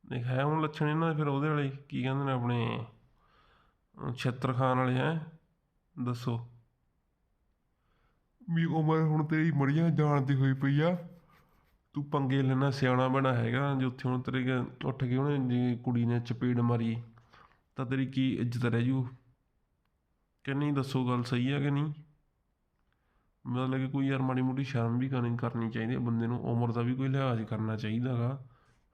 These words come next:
ਹਨਾ? ਜੇ ਨਾਲੇ ਜੇ ਕਰਨਾ ਹੀ ਆ, ਤੂੰ ਆਪਦੀ ਘਰ ਵਾਲੀ ਨਾਲ ਕਰ, ਤੂੰ ਪੈਸੇ ਦੇ ਕੇ ਕਰ, ਤੂੰ ਸ਼ਰੇਆਮ ਵਾਸਤੇ ਵਿੱਚ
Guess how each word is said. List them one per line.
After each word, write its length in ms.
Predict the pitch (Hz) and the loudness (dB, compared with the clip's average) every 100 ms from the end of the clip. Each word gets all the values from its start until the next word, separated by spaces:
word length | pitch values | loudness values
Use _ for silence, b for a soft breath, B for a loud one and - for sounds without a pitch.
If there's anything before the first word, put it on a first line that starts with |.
| - | -6
ਹਨਾ? 240 | 139 165 156 - B B B B B _ - | -4 -6 -12 -20 B B B B B _ -4
ਜੇ 160 | 127 | -2
ਨਾਲੇ 240 | 135 139 139 | 0 0 0
ਜੇ 140 | 143 | -2
ਕਰਨਾ 360 | 143 131 127 131 | -2 0 0 0
ਹੀ 100 | 139 | 0
ਆ, 100 | 131 | 0
ਤੂੰ 200 | 135 127 - - - - | -2 -4 -12 -16 -16 -10
ਆਪਦੀ 260 | - 120 120 | -6 -2 -2
ਘਰ 160 | 135 | 0
ਵਾਲੀ 220 | 131 120 117 | 0 2 0
ਨਾਲ 140 | 117 | 0
ਕਰ, 160 | 113 113 | -2 -4
ਤੂੰ 180 | 123 | -4
ਪੈਸੇ 320 | 117 123 120 117 | -4 -4 -2 -2
ਦੇ 120 | 113 | -4
ਕੇ 140 | 117 | -6
ਕਰ, 180 | 123 120 | -4 -4
ਤੂੰ 160 | 120 131 | -2 -2
ਸ਼ਰੇਆਮ 460 | - 117 120 117 | 0 0 0 0
ਵਾਸਤੇ 340 | 117 117 117 117 | -2 -4 -4 -4
ਵਿੱਚ 400 | 113 117 131 | -4 -6 -8